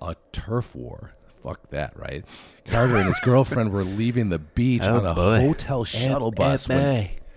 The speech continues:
Speaker 1: gunfire erupted. The suspects were armed with automatic weapons, dude. Can you believe that, dude? That's, that's tragic. That's some,
Speaker 2: I can
Speaker 1: that's some
Speaker 2: believe
Speaker 1: nasty
Speaker 2: that.
Speaker 1: shit.
Speaker 2: That's why I don't ever go
Speaker 1: Yeah.
Speaker 2: to the Caribbean.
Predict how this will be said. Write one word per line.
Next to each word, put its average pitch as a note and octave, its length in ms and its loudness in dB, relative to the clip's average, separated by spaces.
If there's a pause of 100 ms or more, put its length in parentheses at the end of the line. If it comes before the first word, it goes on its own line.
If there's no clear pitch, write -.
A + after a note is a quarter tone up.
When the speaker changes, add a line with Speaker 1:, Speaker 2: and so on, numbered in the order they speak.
(260)
Speaker 1:
gunfire B2 600 -4
erupted. G#2 640 -2
The D#2+ 80 -6
suspects G2 520 -4
were F#2+ 160 -6
armed G2 300 -4 (420)
with F2+ 160 -6 (100)
automatic F2 840 -2 (480)
weapons, D2+ 680 -6
dude. - 420 -8 (220)
Can G2 180 -6
you A2+ 140 0
believe D2+ 460 -6
that, F#2 240 -14
dude? G#2 240 -12
That's, G2+ 300 -4 (840)
that's G2+ 160 -6
tragic. - 480 -8 (200)
That's - 180 -6
some, E2 160 -8
Speaker 2:
I - 60 -2
can F3+ 180 4
Speaker 1:
that's C#3 100 4
some G#2+ 80 6
Speaker 2:
believe F2+ 140 2
Speaker 1:
nasty E2+ 520 -4
Speaker 2:
that. D#2 60 -8
Speaker 1:
shit. - 120 -14
Speaker 2:
That's - 240 -14
why A#2 240 -2
I A#2+ 40 0
don't A2 160 2
ever A2 140 2
go - 100 4
Speaker 1:
Yeah. - 60 4
Speaker 2:
to F#2+ 60 0
the F#2+ 60 0
Caribbean. D#2 600 -4